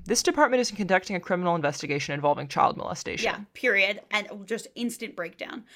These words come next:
Speaker 2: Full
Speaker 1: Seeing
Speaker 2: the
Speaker 1: red.
Speaker 2: mom from Twin Peaks. Like,
Speaker 1: Seeing red.
Speaker 2: yeah.
Speaker 1: That's all you, I mean,
Speaker 2: Yeah,
Speaker 1: there's
Speaker 2: that's it.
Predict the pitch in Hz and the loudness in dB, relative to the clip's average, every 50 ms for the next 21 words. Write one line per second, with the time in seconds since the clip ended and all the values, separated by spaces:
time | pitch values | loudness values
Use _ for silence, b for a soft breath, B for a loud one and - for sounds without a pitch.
0 | b b b _ - - - - - 269 269 277 294 294 294 233 - 277 233 220 | b b b _ -20 -20 0 4 6 6 8 6 4 2 2 4 6 6 6 6
1 | 220 208 185 135 202 208 214 214 - - 202 202 - - - 165 156 147 160 - | 6 6 6 6 4 0 -4 -6 -6 -8 -8 -8 -8 -8 -8 -8 -8 -10 -14 -18
2 | - _ - - - - _ _ - 190 160 160 - _ _ _ _ _ _ - | -18 _ -20 -20 -20 -20 _ _ -6 -4 -4 -4 -6 _ _ _ _ _ _ -2
3 | - - 262 247 240 262 269 - - - - - - - _ _ _ _ _ _ | 0 2 2 2 4 4 4 4 4 2 -2 -10 -18 -20 _ _ _ _ _ _
4 | _ _ _ _ _ _ _ _ _ _ _ _ _ _ _ _ _ - - 202 | _ _ _ _ _ _ _ _ _ _ _ _ _ _ _ _ _ 0 2 2
5 | 208 - - 185 202 208 185 - - 185 190 190 180 175 170 165 - _ _ _ | 2 4 6 6 6 6 2 -2 -2 0 2 2 2 0 0 -4 -8 _ _ _
6 | - _ _ _ _ _ _ _ _ _ _ _ _ _ _ _ _ _ _ _ | -20 _ _ _ _ _ _ _ _ _ _ _ _ _ _ _ _ _ _ _
7 | _ - 196 190 185 175 220 214 214 - 170 - - | _ 0 2 2 2 2 2 0 -2 -4 -8 -10 -12